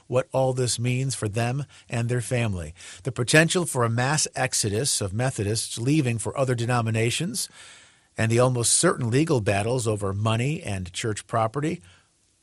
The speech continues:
including not only church buildings, but also schools, hospitals, and various other plots of land. A note, you can, uh, see some of these practical concerns laid out in an opinion piece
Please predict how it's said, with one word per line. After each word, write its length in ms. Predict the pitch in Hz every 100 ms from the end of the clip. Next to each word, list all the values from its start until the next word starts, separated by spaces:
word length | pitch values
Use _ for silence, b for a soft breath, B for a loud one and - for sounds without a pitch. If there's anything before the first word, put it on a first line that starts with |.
| -
including 480 | 104 - 110 107 117
not 160 | 120
only 160 | 120 110
church 340 | - 117 110
buildings, 340 | 113 113 147 120
but 120 | 110
also 260 | 107 107
schools, 680 | 104 - - 123 123 139 143
hospitals, 540 | 120 113 - 131 131 110
and 140 | 98
various 340 | 110 117 110 -
other 320 | 117 120 104 -
plots 400 | - 117 101 -
of 100 | 98
land. 460 | 98 120 110 127 175 B B B B B B B B B
A 80 | 110
note, 320 | 107 139 131
you 140 | 120 113
can, 200 | 110 110
uh, 120 | 107
see 220 | - 143
some 140 | 127
of 60 | 117
these 140 | 113
practical 420 | - 120 110 113 101
concerns 500 | 98 - 117 117 104
laid 220 | 113 113
out 160 | 110
in 80 | -
an 140 | 107 104
opinion 480 | - 156 185 120
piece 400 | 104 107 113 -